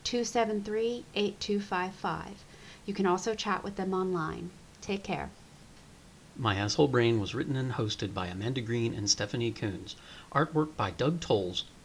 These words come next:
Speaker 2: produced by Stephen Beasley, and presented by Greasley Enterprises. Copyright twenty eighteen, all rights reserved.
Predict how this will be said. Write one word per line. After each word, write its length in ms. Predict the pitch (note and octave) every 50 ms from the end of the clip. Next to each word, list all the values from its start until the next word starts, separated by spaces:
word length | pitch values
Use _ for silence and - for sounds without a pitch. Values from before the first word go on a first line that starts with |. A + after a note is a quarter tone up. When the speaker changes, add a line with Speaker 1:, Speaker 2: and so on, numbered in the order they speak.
| -
Speaker 2:
produced 400 | - A#2 G2+ C3 C3 D3 - - -
by 100 | A2 G2+
Stephen 340 | - - D#3 D3+ D#3 D3
Beasley, 360 | B2 A2+ G2+ A2 A2+ G#2+ G#2+ - - - - - -
and 100 | A#2+ G#2+
presented 400 | A#2 A2+ A2 C3 C3 C3+ A#2+ A2+
by 160 | A2 G2+ G2
Greasley 480 | G2 - C#3+ D#3 D3+ D#3 C#3+ C#3 - -
Enterprises. 680 | A#2+ A2+ G#2 - - G#2 G2 F2 - F2+ E2+ - - - - - - -
Copyright 560 | - - C#3 - C#3 A#2 A#2 G#2 G2 - - -
twenty 340 | - B2+ B2+ D3 D3 C#3
eighteen, 520 | C3+ C3+ C#3+ - - B2+ A2+ A2 A2 G#2+ A2 - - - - -
all 160 | B2 A#2+ A#2+ A2
rights 260 | A2 G#2 G2+ - -
reserved. 460 | A2 G#2 G#2 G2+ F2 D#2+ D#2 D2+ -